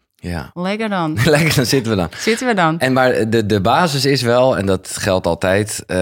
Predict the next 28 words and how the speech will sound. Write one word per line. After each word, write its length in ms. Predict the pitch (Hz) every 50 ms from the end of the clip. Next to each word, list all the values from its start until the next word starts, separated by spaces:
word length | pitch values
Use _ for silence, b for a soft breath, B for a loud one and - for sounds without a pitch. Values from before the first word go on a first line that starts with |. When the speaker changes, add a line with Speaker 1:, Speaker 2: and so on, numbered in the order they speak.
| 90 87 87 85 85 85
Speaker 1:
eh, 640 | 85 82 82 80 80 71 58 - 53 58 64 62 65
en 60 | 80
dan 120 | 80 76 -
kan 140 | - 85 85
je 80 | 82
honderdduizend 560 | 80 85 90 85 80 78 90 85 82 80 85 80
boeken 200 | 107 104 104 98
lezen, 280 | 92 90 85 - 95
maar 120 | 85 82 82
jij 180 | 87 90 87
schrijft 320 | 87 - 90 85 87 85 -
ergens, 460 | 85 82 82 - 87 82 - - -
eh, 120 | - 82
The 100 | 76 80
Law 260 | 80 85 87 87 87 82
of 120 | 82 -
Attraction. 580 | 85 - - 95 90 87 - - 90 80 85 - -
Het 120 | - -
gaat 180 | - 90 85 -
met 120 | 73 69
name 380 | 87 95 107 104 98 92 85 64
over 200 | 82 87 85 90
het 100 | - -
laatste 600 | 90 98 101 101 - - 92 90 85 82 85 - -
gedeelte, 480 | - - 95 90 87 82 76 - -
namelijk 400 | 101 95 87 87 85 76 76 - - _
action. 460 | - 98 90 - - - 67 65 67 _ b b b b b b
Speaker 2:
Ja. 200 | 202 196 -